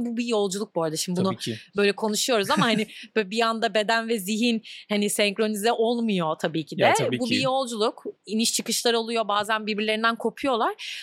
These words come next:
Speaker 1: Ama burada yine hani başta konuştuk ya, farkında olmak, hem bedenin hem zihni farkında olmak, nerelerde daha çok zorlandıklarını,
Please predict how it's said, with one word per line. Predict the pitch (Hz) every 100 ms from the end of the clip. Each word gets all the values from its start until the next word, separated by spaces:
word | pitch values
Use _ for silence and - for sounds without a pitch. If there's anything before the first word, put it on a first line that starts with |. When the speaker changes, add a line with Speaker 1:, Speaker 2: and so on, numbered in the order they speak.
| -
Speaker 1:
Ama | 247 277
burada | 254 233
yine | 262 269
hani | 214 185
başta | 180 185 -
konuştuk | 240 233 226 - - -
ya, | 170 156 - - -
farkında | - 208 190 190 233 254
olmak, | 294 220 214 - - - _ _ -
hem | 240 262
bedenin | 254 220 196 208 330
hem | - 214 220
zihni | 202 214 247
farkında | 226 190 180 170 160
olmak, | 156 165 190
nerelerde | 196 214 254 247 214 196
daha | 185
çok | 180 170
zorlandıklarını, | 170 175 170 160 156 - 160 151 151